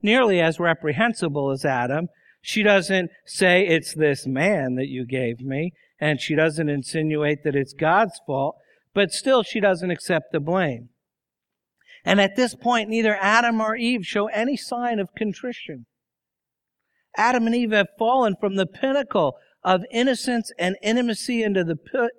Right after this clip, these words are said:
pit of guilt and division.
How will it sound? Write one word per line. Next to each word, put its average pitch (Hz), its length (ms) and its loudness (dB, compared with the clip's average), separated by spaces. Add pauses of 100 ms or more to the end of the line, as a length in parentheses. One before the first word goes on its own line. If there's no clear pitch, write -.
pit 220 240 2 (340)
of 156 300 0
guilt 208 380 -2 (260)
and 175 260 0
division. 147 760 -4